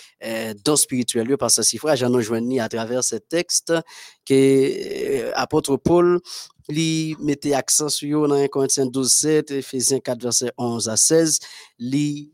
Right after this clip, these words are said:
montrer pour qui ça, bon Dieu lui-même, il t'a communiqué cette don spirituel. C'était pour, dans un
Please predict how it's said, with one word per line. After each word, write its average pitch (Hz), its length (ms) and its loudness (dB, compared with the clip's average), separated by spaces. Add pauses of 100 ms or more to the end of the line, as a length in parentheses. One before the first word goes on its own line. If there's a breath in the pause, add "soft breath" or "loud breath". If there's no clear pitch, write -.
(140)
montrer 139 560 -2
pour - 320 -2
qui 196 160 -2
ça, 170 400 2
bon 135 220 4
Dieu 131 160 0
lui-même, 131 380 2
il 123 40 -6
t'a 123 140 -8
communiqué 143 600 2
cette 127 220 -2
don 120 140 -2
spirituel. 135 680 -4 (300 soft breath)
C'était 135 640 -4 (160)
pour, 131 180 -8
dans 127 260 0
un 127 40 -4